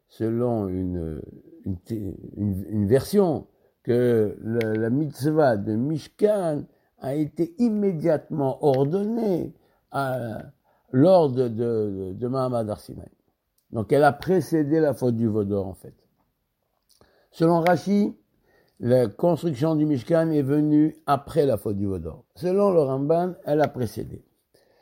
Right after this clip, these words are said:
Alors dit le Ramban, en introduction de la paracha, Kasher diber Hashem im Israël, panim bepanim aseret adibrot.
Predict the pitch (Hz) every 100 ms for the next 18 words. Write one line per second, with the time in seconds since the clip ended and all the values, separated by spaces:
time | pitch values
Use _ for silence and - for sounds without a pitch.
0 | _ _ _ _ _ _ _ - 123 139
1 | 262 226 143 127 98 123 117 98 95 98
2 | _ _ _ _ 117 135 151 143 156 139
3 | - 160 160 123 110 98 - 95 95 87
4 | - - _ _ _ _ _ _ _ _
5 | _ _ _ _ _ _ _ _ _ _
6 | _ - 156 147 240 254 196 156 175 147
7 | 196 185 156 143 110 - 180 175 156 143
8 | 131 120 - 113 117 127 113 101 - 127
9 | 127 151 143 117 117 101 117 113 127 139
10 | 123 113 95 135 123 113 104 104 113 104
11 | 104 98